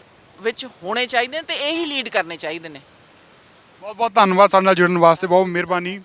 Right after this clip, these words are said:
Speaker 2: ਤਾਂ ਤੁਸੀਂ ਸੁਣਿਆ ਨਵਜੋਤ ਕੌਰ ਜੀ ਤੋਂ, ਜਿਨ੍ਹਾਂ ਨੇ ਇੱਕ ਨਵੀਂ ਗੱਲ ਰੱਖੀ ਹੈ ਜੋ ਕਿ ਸਹੀ ਵੀ ਹੈ। ਉਹਨਾਂ ਨੇ ਕਿਹਾ ਯੰਗ ਲੀਡਰਸ਼ਿਪ ਆਉਣੀ ਚਾਹੀਦੀ ਹੈ ਪੰਜਾਬ 'ਚ। ਕਿਸਾਨੀ ਜਿਹੜੇ ਸੰਘਰਸ਼ ਕਰ ਰਹੇ ਆ ਆਗੂ ਨੇ, ਉਹਨਾਂ ਨੂੰ ਇੱਕ ਪਾਸੇ ਹੋ ਕੇ ਨੌਜਵਾਨਾਂ ਨੂੰ ਗਾਈਡ ਕਰਨਾ ਚਾਹੀਦਾ ਹੈ ਵੀ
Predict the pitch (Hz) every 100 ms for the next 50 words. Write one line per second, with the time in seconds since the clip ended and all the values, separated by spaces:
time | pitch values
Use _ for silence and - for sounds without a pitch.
0 | - 170 165 170 - 165 170 175 165 151
1 | 170 175 - 170 160 160 175 170 190 196
2 | 180 180 - 170 175 226 202 190 180 -
3 | 196 185 190 - - - - - _ 180
4 | 190 214 214 220 _ - 190 214 220 220
5 | 233 226 220 247 - _ 156 202 233 175
6 | 127 _ 185 196 196 190 180 185 175 175
7 | 180 175 175 160 - 147 143 135 - -
8 | _ - 175 175 180 202 190 196 202 208
9 | 190 170 - 175 170 190 190 190 175 175
10 | 214 226 151 - - - - 185 208 -
11 | 185 - 214 190 190 - 208 196 175 202
12 | 202 233 233 220 185 185 - 175 180 175
13 | 170 185 202 190 196 - - -